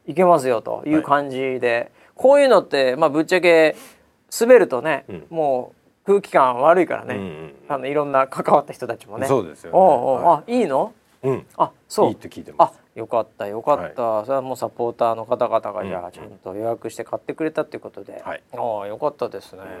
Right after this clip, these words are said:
Speaker 2: うん、ありがとうございます。
Speaker 1: いやー、まあ、ありがとうございます。もう、
Speaker 2: うん。
Speaker 1: えー、まあ、そうすると、だからもう来年からは、
Speaker 2: うん。
Speaker 1: もう完全に一月から間に合うんでね。
Speaker 2: うん。
Speaker 1: えー、もう、毎日ニヤニヤしながら飾っていただければと。あ、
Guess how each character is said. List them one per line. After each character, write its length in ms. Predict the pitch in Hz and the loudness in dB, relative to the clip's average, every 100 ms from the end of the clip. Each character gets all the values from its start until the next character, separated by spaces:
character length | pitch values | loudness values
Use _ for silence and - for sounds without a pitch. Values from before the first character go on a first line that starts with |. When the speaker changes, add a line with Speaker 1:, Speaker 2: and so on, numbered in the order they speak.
| 90 87 | -20 -20
Speaker 2:
う 40 | 87 | -18
ん、 20 | |
あ 20 | |
り 60 | 95 | -10
が 60 | |
と 80 | 113 | -8
う 40 | 104 | -8
ご 40 | |
ざ 60 | 101 | -10
い 40 | |
ま 120 | 98 | -14
す。 20 | 98 | -14
Speaker 1:
い 40 | |
や 60 | 95 | -12
ー、 20 | |
ま 60 | 104 | -6
あ、 40 | |
あ 20 | |
り 60 | 120 | -4
が 60 | 113 | -4
と 40 | |
う 20 | |
ご 60 | 107 | -8
ざ 80 | 117 | -10
い 40 | |
ま 120 | 110 | -10
す。 80 | 104 | -16
も 300 | 98 95 - _ | -14 -14 -14 _
う、 60 | - | -16
Speaker 2:
う 20 | |
ん。 0 | |
Speaker 1:
え 380 | 107 98 95 95 | -14 -14 -16 -10
ー、 40 | 117 | 2
ま 200 | 143 107 | 2 2
あ、 60 | - - - | -12 -20 -6
そ 140 | 240 | -2
う 60 | 226 | 2
す 40 | |
る 100 | 226 | 2
と、 100 | 208 | 4
だ 120 | 202 | 4
か 80 | 165 | 4
ら 80 | 123 | 2
も 200 | 117 117 | 0 0
う 20 | |
来 200 | 160 190 | 4 4
年 280 | 180 170 165 | 4 2 2
か 100 | 143 | 4
ら 140 | 139 | 2
は、 140 | 113 - _ _ | 0 -6 _ _
Speaker 2:
う 60 | |
ん。 80 | 120 - _ _ _ _ _ _ _ _ | -16 -16 _ _ _ _ _ _ _ _
Speaker 1:
も 80 | 139 | -6
う 40 | 123 | 2
完 220 | 156 151 | 2 4
全 120 | 147 | -2
に 80 | 143 | -2
一 160 | 123 | 0
月 180 | 147 139 | 2 2
か 120 | - | 0
ら 40 | 107 | -4
間 140 | 107 | -6
に 160 | 127 135 | -4 -2
合 80 | 120 | -4
う 60 | |
ん 60 | 98 | -6
で 80 | 120 | -6
ね。 200 | 160 - _ | -6 -6 _
Speaker 2:
う 80 | 117 | -14
ん。 100 | - _ | -14 _
Speaker 1:
え 380 | 131 117 98 98 | -10 -8 -8 -12
ー、 20 | |
も 320 | 101 107 95 95 | -14 -14 -14 -18
う、 40 | 104 107 113 _ | -20 -20 _ _
毎 220 | - 117 117 | -8 -6 -6
日 220 | 107 120 | -12 -12
ニ 120 | 143 | -6
ヤ 140 | 143 | -4
ニ 100 | 120 | -6
ヤ 80 | 107 | -12
し 140 | 107 156 | -10 -2
な 160 | 156 | -2
が 100 | 135 | 0
ら 200 | 127 120 - _ _ _ _ _ _ _ | -2 -4 -6 _ _ _ _ _ _ _
飾 220 | - 127 | -8 -6
っ 60 | 120 | -6
て 120 | 117 | -10
い 60 | |
た 80 | 104 | -8
だ 80 | 110 | -8
け 80 | 107 | -8
れ 60 | |
ば 80 | 95 | -10
と。 100 | 381 - | -14 -2
あ、 180 | 135 | -2